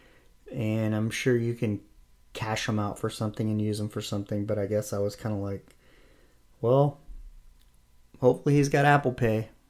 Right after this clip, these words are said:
on that phone." Um, I don't know that you can buy anything in a refugee camp, but, um, I doubt there's any way, anything to cash out those roses, gifts, whatever, sunsets, hearts,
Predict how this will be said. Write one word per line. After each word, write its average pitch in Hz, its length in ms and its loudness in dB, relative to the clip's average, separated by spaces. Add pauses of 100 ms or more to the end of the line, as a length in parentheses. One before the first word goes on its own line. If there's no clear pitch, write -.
(120)
on 127 180 0
that 117 160 0
phone." 113 440 0 (760)
Um, 110 400 -4 (440)
I 127 60 -4
don't 135 160 6
know 131 280 6 (480)
that - 200 -4
you 147 60 -10
can 110 140 2
buy 147 300 6
anything 175 340 6
in 165 80 4
a 165 60 4
refugee 170 480 4
camp, 175 400 4
but, 139 260 8
um, 127 720 6 (960)
I 113 120 0
doubt 143 400 6
there's 143 380 10
any 147 340 10
way, 143 560 10
anything 147 600 4
to 151 220 -2
cash 135 400 0
out 135 260 0
those 127 380 2
roses, 131 500 2
gifts, 127 640 -2
whatever, 127 500 2
sunsets, 127 680 -2
hearts, 127 640 -2